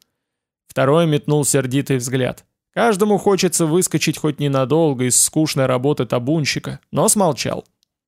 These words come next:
"Показывай дорогу", велел Придон. Кочевья Градаря увидели по дымкам, что поднимаются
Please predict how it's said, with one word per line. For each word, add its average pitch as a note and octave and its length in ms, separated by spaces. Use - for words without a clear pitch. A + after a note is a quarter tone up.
"Показывай F3 500
дорогу", E3+ 520
велел C3 300
Придон. B2 400
Кочевья G3 480
Градаря E3+ 720
увидели E3 520
по C3 160
дымкам, C3 640
что - 180
поднимаются C#3 920